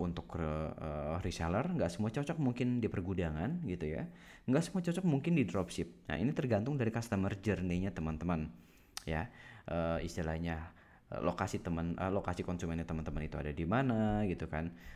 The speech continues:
Eh, kemudian seberapa lama sih, eh, konsumen teman-teman itu repeat order gitu kan.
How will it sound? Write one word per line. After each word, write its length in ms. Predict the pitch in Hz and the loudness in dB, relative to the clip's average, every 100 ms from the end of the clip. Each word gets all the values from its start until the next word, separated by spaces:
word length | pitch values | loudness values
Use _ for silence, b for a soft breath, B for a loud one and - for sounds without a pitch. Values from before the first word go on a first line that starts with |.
| B - | B -8
Eh, 240 | 78 85 | -6 -6
kemudian 580 | - 82 82 80 82 76 - 87 | -4 -4 -2 -2 -2 -4 -6 -6
seberapa 580 | 101 82 82 82 - | -6 -4 0 -2 0
lama 460 | 80 82 123 135 - | 0 2 2 0 -2
sih, 380 | - 120 131 B B B - | 0 2 2 B B B -6
eh, 320 | - 85 82 85 | -4 -2 -2 -2
konsumen 320 | 101 95 92 | -2 -2 -2
teman-teman 400 | 87 90 87 85 80 | 0 0 0 0 -2
itu 140 | 82 | -2
repeat 260 | 85 87 - | -4 -4 0
order 640 | 127 156 127 107 104 101 98 | 2 2 4 4 4 4 2
gitu 240 | 95 80 82 | 0 -2 -2
kan. 260 | 85 82 | -2 -2